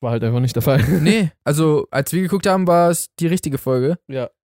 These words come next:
Speaker 2: Und ich war so richtig, also du auch.
Speaker 1: Und das Ding ist, da kommt schon wieder so Internet-Meinungsmache so ein bisschen ins Spiel, was wir schon mal erklärt haben. Wenn's einmal einen Top-Kommentar gibt, wie voll viele dann, ohne irgendwas zu prüfen, diese Meinung übernehmen. Aber das war das, was mich voll verwirrt hat, weil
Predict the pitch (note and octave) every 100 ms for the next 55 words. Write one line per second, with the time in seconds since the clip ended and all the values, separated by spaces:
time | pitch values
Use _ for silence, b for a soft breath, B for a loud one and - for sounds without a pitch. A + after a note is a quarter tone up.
0 | - C3+ C3+ C#3+ D#3 D3 C#3 D3 F3+ -
1 | C#3 C#3+ C#3+ E3+ F3 D#3 - D#3 E3 -
2 | B3+ A#3 A3 B3 - - C3 F#3 F#3+ F3+
3 | F3 D#3+ D3+ D3 E3+ F3 D#3+ C#3+ C#3 D#3
4 | D3+ - B2+ C#3+ A#2+ A#2+ - B2 A#2+ B2+
5 | A#2 - C3 B2 - B2 C#3+ C3+ B2 C#3
6 | C#3+ C#3 B2 E3 - B2+ - E3 F#3+ F#3+
7 | F3 E3 F3+ - F3 E3+ E3 E3 F3 -
8 | C#3 C#3 C3+ - - E3+ - E3+ D#3+ D#3
9 | D3+ D#3 D#3 D3+ D3 C#3 C3+ - C#3+ D3+
10 | C3 B2+ C3 C#3 B2 B2+ B2+ F3+ A3+ C#3
11 | C3 B2+ F3 A3 G#3 G3 F3+ F3 A3 -
12 | A3 D#3 C3+ C3 - C#3+ C#3 C3